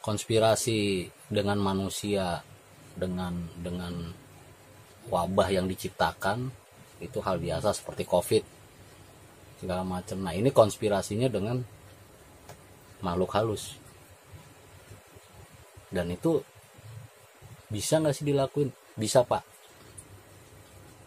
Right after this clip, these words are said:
Konspirasi dengan makhluk halus itu bisa. Satu hal, sat-, satu, satu contoh ya, kenapa ada konspirasi sama makhluk halus.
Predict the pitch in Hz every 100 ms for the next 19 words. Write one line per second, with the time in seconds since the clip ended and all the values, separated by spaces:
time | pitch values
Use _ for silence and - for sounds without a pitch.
0 | - - - - - - - - - -
1 | - - - - - 127 120 - 135 151
2 | 156 180 151 135 120 107 - 110 92 87
3 | 82 120 - - - 107 120 123 110 92
4 | - - - - - - - - - -
5 | - - - - - - - - - -
6 | 101 117 127 90 - - 90 - - -
7 | - 92 101 98 - - 87 101 101 110
8 | - 95 85 82 - - - - - -
9 | - 90 87 - 90 90 92 87 85 -
10 | 90 85 - 90 98 90 87 85 - 107
11 | 82 - -